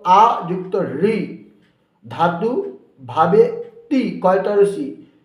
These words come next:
তি প্রত্যয় করলে তাহলে হচ্ছে ব্যাহতি শব্দ হয়। আপূর্বক হৃ ধাতু অর্থে আরোহণ, আহরণ করা,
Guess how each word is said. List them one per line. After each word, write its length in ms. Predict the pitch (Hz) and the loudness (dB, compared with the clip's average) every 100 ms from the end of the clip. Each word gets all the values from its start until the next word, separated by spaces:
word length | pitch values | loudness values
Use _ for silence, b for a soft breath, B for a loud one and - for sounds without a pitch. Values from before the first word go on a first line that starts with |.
| _ | _
তি 320 | 226 247 - - | -8 -8 -8 -2
প্রত্যয় 560 | 214 - - 208 202 | -2 -2 2 4 4
করলে 640 | 202 180 180 233 - - - - _ _ _ _ _ _ _ _ _ _ _ _ _ _ _ _ _ _ | 2 0 4 4 4 -2 -12 -20 _ _ _ _ _ _ _ _ _ _ _ _ _ _ _ _ _ _
তাহলে 280 | 170 175 196 | 2 4 4
হচ্ছে 280 | 208 - 233 | 0 4 4
ব্যাহতি 460 | 175 175 190 214 | 4 4 2 0
শব্দ 320 | 196 196 175 185 | -2 -2 -2 -2
হয়। 360 | 170 185 240 - - b b b - | 0 0 -2 -6 -16 b b b 2
আপূর্বক 960 | 175 254 - 220 214 202 226 233 - | 4 4 2 -4 -2 0 0 -2 -6
হৃ 500 | 131 - 117 190 247 | -12 -10 -2 -2 2
ধাতু 580 | 175 180 - 220 - - - | 2 2 2 -4 -6 -8 -4
অর্থে 320 | 175 175 220 226 - | -4 0 0 0 0
আরোহণ, 540 | 175 196 190 208 202 - - _ _ _ _ _ _ - | 2 4 2 0 -4 -10 -18 _ _ _ _ _ _ 2
আহরণ 520 | 175 233 240 202 170 | 4 6 6 2 -2
করা, 280 | 143 120 | -4 -6